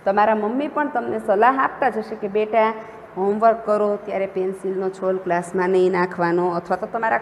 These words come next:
ઘરમાં નહીં નાખવાનો." સ્કૂલમાં teacher સૂચના આપતા હોય કે, "ક્લાસની અંદર કચરો પડવા દેવાનો નહીં." તો તમે કચરો જ્યાં ને ત્યાં ન ફેંકો, તો એ જગ્યા તમારી ચોખ્ખી રહે, એટલે કે સ્વચ્છ રહે. અને જ્યાં ને ત્યાં તમે બધું નાખી દો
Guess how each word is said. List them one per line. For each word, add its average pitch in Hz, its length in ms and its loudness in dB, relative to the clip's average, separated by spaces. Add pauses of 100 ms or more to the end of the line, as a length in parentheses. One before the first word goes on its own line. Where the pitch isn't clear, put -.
(100)
ઘરમાં 180 340 2
નહીં 185 180 4
નાખવાનો." 180 400 -2
સ્કૂલમાં 233 840 -2
teacher 320 340 4
સૂચના 277 440 -2
આપતા 247 220 -2
હોય 247 100 0
કે, 247 160 -8
"ક્લાસની 208 520 -2
અંદર 202 280 4
કચરો 185 360 0
પડવા 175 380 2
દેવાનો 175 720 4 (500)
નહીં." 254 260 2 (340)
તો 254 160 6
તમે 254 320 -2
કચરો 247 320 2
જ્યાં 262 240 0
ને 269 80 -4
ત્યાં 285 200 -6
ન 339 180 4
ફેંકો, 240 380 -2
તો 233 160 -2
એ 220 180 4
જગ્યા 214 340 0
તમારી 208 420 -2
ચોખ્ખી 302 520 0
રહે, 170 100 -2
એટલે 180 200 -8
કે 254 260 -2
સ્વચ્છ - 600 -2
રહે. 165 160 0 (380)
અને 240 200 2
જ્યાં 208 300 2
ને 240 80 -2
ત્યાં 240 200 -4
તમે 254 160 -2
બધું 233 300 0
નાખી 302 340 4
દો 226 260 -2